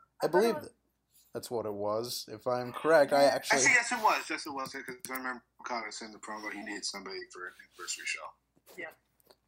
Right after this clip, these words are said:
Speaker 1: So, for those who don't know, it was, uh, the aerial assa-, the aerial assassin Will Ospreay going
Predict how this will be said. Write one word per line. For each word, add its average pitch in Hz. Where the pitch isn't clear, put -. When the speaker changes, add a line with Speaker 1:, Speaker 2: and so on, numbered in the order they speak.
Speaker 1:
So, 170
for 170
those 180
who 180
don't 165
know, 156
it 143
was, 143
uh, 135
the 135
aerial 147
assa-, 143
the 139
aerial 143
assassin 151
Will 143
Ospreay 151
going 135